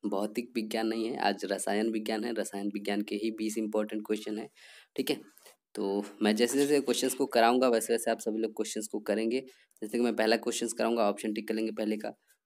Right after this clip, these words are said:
दूसरा क्वेश्चंस कराऊँगा, दूसरे का ऑप्शन टिक कर लेंगे, तीसरा क्वेश्चंस कराऊँगा, तीसरे का ऑप्शन टिक कर लेंगे। ऐसे ऐसे करके आप लोग बीस ही क्वेश्चंस का आंसर टिक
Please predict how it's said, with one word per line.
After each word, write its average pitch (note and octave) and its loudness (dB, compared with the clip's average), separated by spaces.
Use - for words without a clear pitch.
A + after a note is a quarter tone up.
दूसरा A2 2
क्वेश्चंस A#2+ 0
कराऊँगा, A#2+ 2
दूसरे A2 -4
का A2 4
ऑप्शन A2+ 0
टिक A2 -6
कर A2 -2
लेंगे, A2+ -2
तीसरा A2 -2
क्वेश्चंस A2+ -6
कराऊँगा, A#2 0
तीसरे A2 -4
का G#2+ 2
ऑप्शन G#2+ -2
टिक G#2+ -8
कर G#2 -2
लेंगे। G#2 0
ऐसे - 0
ऐसे C3 2
करके B2+ 2
आप A#2+ 2
लोग A#2+ 2
बीस A2+ -4
ही C3+ 2
क्वेश्चंस A#2 -4
का A#2 -2
आंसर A2 -2
टिक G#2+ -6